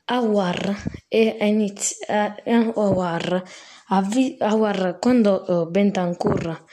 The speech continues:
fatto la scivolata per prendere la palla, si è tuffato e, eh, quindi, cioè, è come se tipo, eh, l'arbitro ha pensato che c'è stato un contatto, perché tutto è avvenuto in un-, una frazione di secondo. Poi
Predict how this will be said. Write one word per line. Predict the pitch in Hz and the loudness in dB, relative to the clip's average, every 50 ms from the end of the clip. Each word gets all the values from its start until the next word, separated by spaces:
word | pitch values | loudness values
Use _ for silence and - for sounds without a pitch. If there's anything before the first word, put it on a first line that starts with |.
| - - - - - | -20 -20 -20 -10 -6
fatto | 196 202 202 202 185 | -6 -4 -2 -2 -2
la | 180 | -2
scivolata | - - 196 196 196 208 196 185 | -2 0 0 0 0 0 0 -2
per | 165 170 170 | -4 -4 -6
prendere | - - 202 180 165 | -4 -4 -2 -2 -2
la | 165 190 220 214 | -2 -4 -4 -2
palla, | - 190 180 175 175 175 | -2 -2 -2 -2 -2 0
si | - - - 220 220 214 196 | 0 0 0 0 0 2 2
è | 190 185 - - | 0 0 -2 -6
tuffato | - 170 - - - - 170 165 160 151 - - 165 160 165 - - - - - - - - - - | -10 -10 -10 -10 -10 -6 -4 -4 -4 -4 -4 -4 -4 -4 -4 -10 -20 -20 -20 -20 -20 -20 -20 -8 -2
e, | - 240 233 233 - | 0 2 2 2 4
eh, | - 214 202 202 - - - - _ _ _ _ | 4 2 2 0 -2 -10 -18 -20 _ _ _ _
quindi, | - - 233 226 214 208 196 196 196 190 196 | -6 0 2 4 4 4 2 0 -2 -4 -2
cioè, | - 220 202 202 | 0 0 2 0
è | 190 190 | 0 0
come | - 226 220 196 185 | 0 2 2 2 2
se | - 196 196 190 - | 0 0 -2 -2 -4
tipo, | - - 196 - 175 - | -6 -8 -8 -6 -8 -8
eh, | - - - - - - _ _ _ _ _ _ _ _ - - - 180 175 | -10 -14 -20 -20 -20 -20 _ _ _ _ _ _ _ _ -8 -2 -2 0 0
l'arbitro | 180 196 202 196 190 185 185 175 180 175 | 2 0 0 0 -2 -4 -4 -4 -4 -6
ha | 170 | -6
pensato | - 208 202 196 - 202 185 180 | -4 -4 -4 -2 -4 -4 -4 -4
che | 170 170 | -4 -6
c'è | 170 185 | -6 -8
stato | 175 - - 175 170 | -10 -10 -10 -8 -6
un | 165 160 160 | -6 -6 -6
contatto, | - 180 170 165 160 143 165 160 151 151 - - 220 - | -4 -4 -4 -4 -4 -6 -6 -8 -8 -8 -8 -8 -6 -4
perché | 175 170 - - 180 165 | -4 -6 -6 -6 -6 -6
tutto | 165 - 185 180 - 185 | -4 -6 -6 -6 -4 -6
è | 160 | -6
avvenuto | 151 160 170 170 165 160 170 160 156 | -4 -4 -4 -4 -4 -4 -4 -4 -4
in | 156 160 160 165 165 | -2 -4 -4 -2 -2
un-, | 160 160 165 156 165 165 160 156 | -2 -2 -4 -4 -4 -6 -6 -6
una | 156 160 | -6 -6
frazione | - - 165 160 - - 196 175 160 | -4 -4 -4 -4 -4 -4 -4 -2 -4
di | 156 160 | -4 -6
secondo. | 156 - 160 156 - - 151 151 156 - 170 170 _ _ - - - _ - - - - - _ _ _ _ _ - | -6 -8 -8 -10 -12 -14 -14 -14 -12 -12 -14 -14 _ _ -20 -20 -20 _ -20 -20 -20 -20 -20 _ _ _ _ _ -4
Poi | - 220 202 185 175 165 160 | 0 0 2 2 2 0 -2